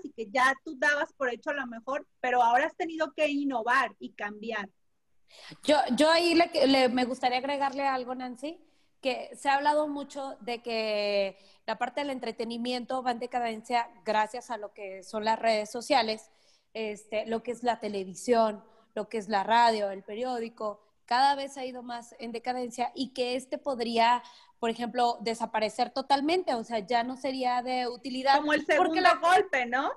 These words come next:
Speaker 2: Así es,
Speaker 1: Para
Speaker 2: que es
Speaker 1: la
Speaker 2: lo que,
Speaker 1: industria.
Speaker 2: lo,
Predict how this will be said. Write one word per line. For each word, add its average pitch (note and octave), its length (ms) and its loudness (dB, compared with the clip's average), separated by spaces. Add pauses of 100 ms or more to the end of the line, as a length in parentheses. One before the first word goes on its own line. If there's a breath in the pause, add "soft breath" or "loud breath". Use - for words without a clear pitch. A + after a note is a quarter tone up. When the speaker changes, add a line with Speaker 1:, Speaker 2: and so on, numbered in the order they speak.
(480)
Speaker 2:
Así C4 340 4
es, G4 220 6
Speaker 1:
Para B3+ 80 0
Speaker 2:
que C#4+ 80 4
es C4+ 60 2
Speaker 1:
la A#3+ 60 2
Speaker 2:
lo D4+ 100 2
que, D4 120 0
Speaker 1:
industria. C#4+ 540 0
Speaker 2:
lo, C#4 220 2